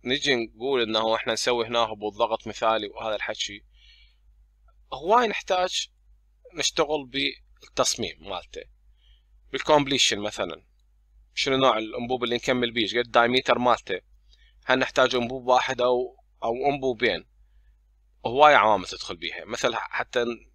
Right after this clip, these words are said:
نتحكم، حتى نتحكم بهذا هبوط الضغط اللي هنا.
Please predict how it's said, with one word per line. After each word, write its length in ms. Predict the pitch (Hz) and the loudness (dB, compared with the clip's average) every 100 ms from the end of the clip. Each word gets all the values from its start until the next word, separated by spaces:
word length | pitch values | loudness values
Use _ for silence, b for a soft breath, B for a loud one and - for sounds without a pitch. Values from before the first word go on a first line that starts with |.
| _ | _
نتحكم، 540 | - 131 - 123 123 - _ | -2 -2 2 2 2 -4 _
حتى 340 | - - - | -10 -6 -4
نتحكم 480 | 117 - 123 - 123 | -4 -2 -4 0 0
بهذا 260 | 123 117 98 | 4 4 4
هبوط 240 | 95 101 | -4 -10
الضغط 300 | 87 92 - | -10 -12 -10
اللي 180 | 90 78 | -10 -10
هنا. 160 | - | -12